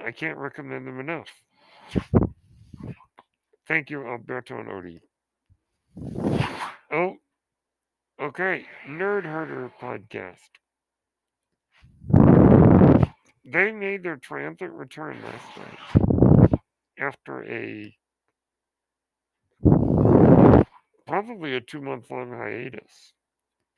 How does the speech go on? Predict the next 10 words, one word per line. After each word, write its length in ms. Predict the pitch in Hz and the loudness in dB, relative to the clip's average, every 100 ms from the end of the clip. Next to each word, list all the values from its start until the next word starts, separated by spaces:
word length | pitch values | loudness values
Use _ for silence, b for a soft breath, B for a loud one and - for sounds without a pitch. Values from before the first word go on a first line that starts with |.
| _ _ - - - - - - - - - - B B B - | _ _ 0 4 6 8 8 8 8 6 6 4 B B B -6
Might 200 | 175 156 | -4 -4
have 80 | |
been 200 | 143 131 | -8 -10
more, 280 | 131 156 123 | -10 -8 -8
I 60 | 107 | -8
lost 260 | 131 127 | -8 -10
track 240 | - 139 - | -14 -16 -16
of 80 | - | -20
the 60 | |
time. 420 | - 135 120 170 | -18 -16 -16 -18